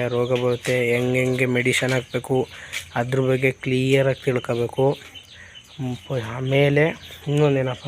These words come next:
ಅಂದರೆ ನೀವು ಅವಕ್ಕೆ ಯಾವ ರೀತಿ ಮೇವು ಕೊಡಬೇಕು, ಯಾವ ಥರ ತಿಂಡಿ ಕೊಡಬೇಕು ಅಂತ ತಿಳ್ಕೊಬೇಕು. ಏನಪ್ಪ ಅಂದರೆ ಈ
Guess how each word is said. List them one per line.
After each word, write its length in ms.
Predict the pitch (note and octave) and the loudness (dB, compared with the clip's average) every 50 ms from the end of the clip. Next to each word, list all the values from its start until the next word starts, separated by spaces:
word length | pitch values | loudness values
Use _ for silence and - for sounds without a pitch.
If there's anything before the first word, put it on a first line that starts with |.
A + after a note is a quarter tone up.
| C3 | -6
ಅಂದರೆ 280 | C3 C3 B2+ C#3 C3+ C3 - - - - - - - - - - - - | -6 -4 -4 -4 -4 -4 -6 -8 -14 -18 -18 -18 -18 -18 -18 -20 -16 -8
ನೀವು 200 | - C3 B2+ B2+ B2 B2 - - - - - - - - - B2+ | -4 -4 -2 -2 -2 -4 -6 -10 -16 -18 -18 -20 -18 -10 -4 -4
ಅವಕ್ಕೆ 260 | B2 A#2+ - - B2+ B2 A#2 | -4 -2 0 0 2 4 4
ಯಾವ 140 | A#2 A#2+ B2+ B2+ B2+ | 4 4 4 2 0
ರೀತಿ 180 | A#2+ - - C3 B2+ | -2 -2 -2 -2 0
ಮೇವು 160 | B2 B2 A#2+ - - | 0 0 -2 -2 -4
ಕೊಡಬೇಕು, 400 | B2 A2+ A#2 A#2+ A2 - B2+ A#2+ A#2 A2 - - - - - - - - - - B2 A#2+ | -4 -4 -2 -4 -4 -4 -4 -4 -4 -6 -8 -12 -18 -18 -20 -20 -20 -14 -8 -6 -2 0
ಯಾವ 140 | A#2+ B2 A#2+ - | 0 0 -2 -2
ಥರ 160 | C3 B2 B2 B2 - | -2 -2 -2 -2 -2
ತಿಂಡಿ 220 | - B2 B2 B2 - - | -2 -2 0 0 0 0
ಕೊಡಬೇಕು 420 | C3 A#2+ A#2+ B2 A#2+ - - C3 B2 A#2+ A2+ - - - - - - - | 0 0 0 -2 -4 -4 -4 -6 -4 -4 -6 -8 -12 -16 -16 -18 -14 -8
ಅಂತ 200 | - C#3 A#2+ - C3 | -6 -6 -4 -4 -4
ತಿಳ್ಕೊಬೇಕು. 520 | B2 A#2 - A2 A2+ A2+ A2 - B2 A#2+ A#2+ - - - - - - - - - - - - - - C3 C3 | -6 -4 -6 -6 -6 -6 -6 -6 -8 -8 -8 -10 -12 -16 -18 -20 -20 -20 -18 -18 -18 -18 -16 -8 -4 0 2
ಏನಪ್ಪ 280 | C3+ C#3+ D3 C#3+ C#3+ - C3+ B2+ | 2 2 2 0 0 -2 -2 -2
ಅಂದರೆ 220 | B2+ B2+ C3 C#3 C3+ C3+ C3+ - - - - | 0 0 0 2 0 0 -2 -6 -12 -10 -6
ಈ 20 | C3+ | -6